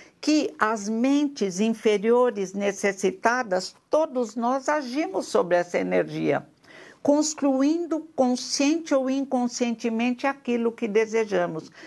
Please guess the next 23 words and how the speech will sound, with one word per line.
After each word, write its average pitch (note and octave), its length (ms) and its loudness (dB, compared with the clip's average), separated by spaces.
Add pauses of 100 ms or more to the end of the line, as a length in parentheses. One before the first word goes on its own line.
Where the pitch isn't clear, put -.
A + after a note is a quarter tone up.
(120)
É G3+ 100 2
um G#3 120 2
convite G#3 680 0
a A3+ 60 2
orar G#3 340 2
e A3 120 -2
vigiar F#3+ 500 0
de F3+ 240 -8
Jesus. F#3 640 -2 (400)
Ivone C4+ 520 2
Pereira, A#3 600 2
no G3+ 160 0
seu A3 280 0
Devassando G3+ 760 0
o - 20 0
Invisível, A3 600 -2
também B3+ 360 0
lembra A3+ 480 0 (340)
a G#3+ 140 2
nossa B3 600 -2
capacidade A3 1120 -4
de A#3 220 -4
cocriar B3+ 920 -2